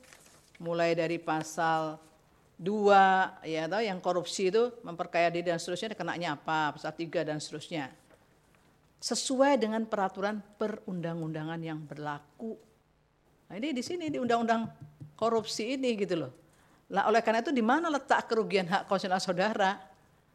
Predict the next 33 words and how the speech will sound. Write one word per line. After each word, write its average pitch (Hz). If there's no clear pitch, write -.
Itu 208
harus 262
saudara 202
bisa 185
gambarkan 190
kepada, 196
meyakinkan 180
kami 269
ini, 202
ya, 214
supaya 180
kami 190
benar-benar 180
merasakan, 175
"Wah, 147
ini 185
ada 208
persoalan 254
itu." 190
Kalau 190
tidak 185
teryakini, 180
Anda 190
tidak 233
bisa 156
sampai 147
ke 151
pokok, 208
legal 165
standing-nya 156
aja 254
sudah 185
selesai 190